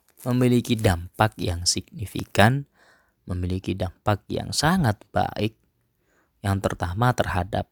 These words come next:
individu, setiap individu atau setiap personal yang mengikuti kegiatan tersebut, dan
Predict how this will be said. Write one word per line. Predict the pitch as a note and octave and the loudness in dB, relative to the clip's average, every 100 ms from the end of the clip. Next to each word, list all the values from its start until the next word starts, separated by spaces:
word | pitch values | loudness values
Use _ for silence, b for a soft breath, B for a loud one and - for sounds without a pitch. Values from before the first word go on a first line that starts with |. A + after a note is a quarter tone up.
| _ B2 | _ 0
individu, | A#2 G#2 - - F#2+ G2+ A#2+ B2+ | 2 4 2 0 -4 -2 -2 -2
setiap | A2+ - G2 F2+ - | -4 -4 -2 -2 -4
individu | - F#2 - - G#2 A2 | -8 -8 -8 -6 -2 -2
atau | - | -2
setiap | G#2 - - G2 - | -8 -8 -6 -6 -4
personal | - - F#2 F#2 A2 A2 | -4 -4 -4 2 4 6
yang | F#2+ F2 F#2 _ B B B B B | 6 2 -4 _ B B B B B
mengikuti | G2 G2 G2 D3+ - G#2 | -2 0 2 2 4 4
kegiatan | F#2+ E2+ F2+ F2 F#2 F2+ | 2 0 -2 0 -2 -2
tersebut, | - - - F#2+ G#2 B2 | -2 0 0 0 -2 0
dan | F#2+ F2 F#2 | 0 0 0